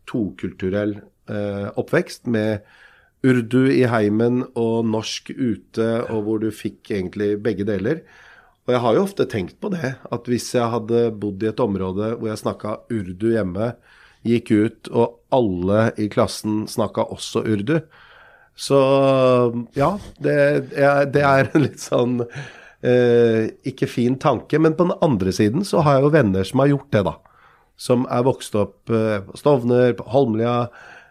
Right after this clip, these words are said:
eh, Romsås, og som har blitt leger og politifolk, og, ikke sant, fått veldig bra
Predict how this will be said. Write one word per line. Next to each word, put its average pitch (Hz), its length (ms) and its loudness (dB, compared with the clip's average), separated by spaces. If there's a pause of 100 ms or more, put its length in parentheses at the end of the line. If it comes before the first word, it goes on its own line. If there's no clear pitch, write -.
(140)
eh, 104 480 -6
Romsås, 131 640 -2
og 101 160 -6
som - 160 -8
har 92 80 -4
blitt 90 240 -8
leger 113 760 0
og 78 240 -10
politifolk, 120 880 -4
og, 110 320 -8
ikke - 160 -12
sant, 117 160 -8
fått - 320 -10
veldig 104 220 -4
bra 98 200 -4